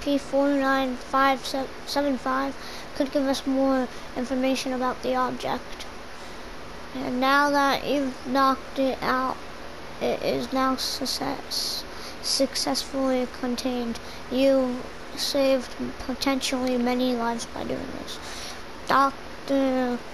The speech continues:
Collingwood, I don't think... You're a hero, Jesse, for many people. Dot, dot, dot. Dot, dot, dot. But what will become of me?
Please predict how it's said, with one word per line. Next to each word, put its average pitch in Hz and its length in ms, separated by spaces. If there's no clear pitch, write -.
Collingwood, 254 800
I - 180
don't 262 320
think... 247 340
You're 285 200
a 277 40
hero, 277 380
Jesse, 254 580
for 269 160
many 269 300
people. - 480
Dot, 254 220
dot, - 240
dot. - 340
Dot, 254 160
dot, 262 240
dot. - 180
But 269 180
what 277 340
will 285 300
become 269 380
of 254 100
me? 247 300